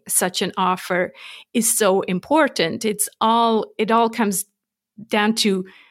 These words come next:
how we present it. Because if we're saying, "If you're missing out, um, or if you're not buying this, you're gonna miss out and you're never gonna have this <laughs> chance again, and you're gonna pay, like, three times more," and,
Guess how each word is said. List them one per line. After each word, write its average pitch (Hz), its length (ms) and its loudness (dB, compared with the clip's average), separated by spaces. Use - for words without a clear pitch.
how 262 440 2
we 196 280 -2
present 208 680 -2
it. - 360 -6
Because 220 300 0
if 233 120 -2
we're 247 140 2
saying, 233 580 0
"If 233 200 0
you're 254 120 2
missing 240 400 2
out, 226 540 0
um, 196 580 -4
or 202 140 0
if - 200 0
you're 294 80 2
not 269 200 2
buying 233 280 2
this, 226 240 0
you're 196 100 -4
gonna 196 180 -4
miss 226 340 0
out 233 340 2
and 190 120 -4
you're 180 320 -4
never 247 200 0
gonna 254 240 2
have 240 220 2
this 233 180 0
<laughs> - 120 -2
chance 233 300 0
again, 214 520 2
and 175 180 -4
you're 226 120 -2
gonna 214 200 0
pay, 185 320 0
like, - 220 -2
three 320 220 0
times 269 400 0
more," 226 460 4
and, 190 380 -4